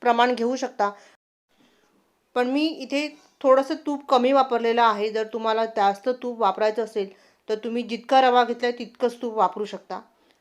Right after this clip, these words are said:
तर आता हा शिरा मस्त तयार झालेला आहे आणि आता ड्रायफ्रुट्स जे आपण मस्त असे फ्राय करून घेतले होते ते ह्यामध्ये घालूया. मस्त कुरकुरीत तयार झालेले आहेत. याला व्यवस्थित मस्त असं मिक्स करून घेऊया. आणि आपला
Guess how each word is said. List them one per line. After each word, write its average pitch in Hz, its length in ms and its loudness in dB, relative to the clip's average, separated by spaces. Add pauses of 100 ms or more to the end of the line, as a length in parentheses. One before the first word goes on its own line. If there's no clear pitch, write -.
(400)
तर 214 60 0
आता 220 420 0
हा 214 180 -4 (160)
शिरा 214 320 0
मस्त 214 420 -8
तयार 208 300 0
झालेला 214 340 -2
आहे 202 260 -4 (480)
आणि 190 220 -6
आता 202 380 -2
ड्रायफ्रुट्स 202 640 0
जे 247 60 2
आपण 233 460 0 (1040)
मस्त 220 320 -4
असे 254 280 0
फ्राय 233 280 2
करून 240 260 -2
घेतले 220 260 -4
होते 233 240 0
ते 240 240 -2
ह्यामध्ये 233 380 0
घालूया. 208 420 -2 (360)
मस्त 220 260 -8 (100)
कुरकुरीत 277 440 -4 (100)
तयार 233 260 2
झालेले 220 280 -2
आहेत. 214 240 -2 (560)
याला 208 320 -4
व्यवस्थित 240 440 0 (100)
मस्त 240 320 -4
असं 262 240 0
मिक्स 262 240 -6
करून 277 320 0
घेऊया. 226 360 0 (440)
आणि 202 180 -4
आपला 220 200 -4